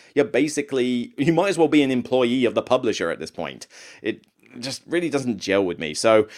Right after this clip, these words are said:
I'm probably, I'm definitely gonna get Autobahn done at some point, but I need time to get to grips with it and play it. Thankfully, it's not got a Kickstarter until something like April, I don't think. So,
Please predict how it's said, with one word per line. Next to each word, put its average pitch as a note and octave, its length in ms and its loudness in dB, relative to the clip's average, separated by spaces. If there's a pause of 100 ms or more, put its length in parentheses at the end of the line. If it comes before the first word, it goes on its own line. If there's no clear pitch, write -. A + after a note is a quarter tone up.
(300)
I'm B2 180 0
probably, G3+ 560 2
I'm C#3 120 4
definitely G3+ 280 2
gonna G#3+ 120 -2
get E3+ 160 4
Autobahn C3+ 480 2
done A#2+ 160 2
at - 80 -6
some G#2 220 -4
point, F2+ 340 -4
but F2 120 -2
I G2+ 80 -2
need A#2 240 -2 (120)
time A2+ 420 -2
to G2+ 220 -4 (240)
get A2+ 220 -2
to G2+ 60 -8
grips G#2+ 260 -2
with G#2+ 80 -2
it F2 80 -2
and F2+ 80 -8
play A2 180 2
it. - 120 -8
Thankfully, F#2+ 440 -4
it's - 180 -6
not G#2 180 -6
got D2 140 -4
a - 40 -12
Kickstarter F2 540 -4
until F2 260 -10
something F2 160 -12
like C#2+ 180 -12
April, F2+ 380 -6
I B1+ 40 -8
don't C#2 220 -14
think. E2 220 -10
So, F2+ 280 -2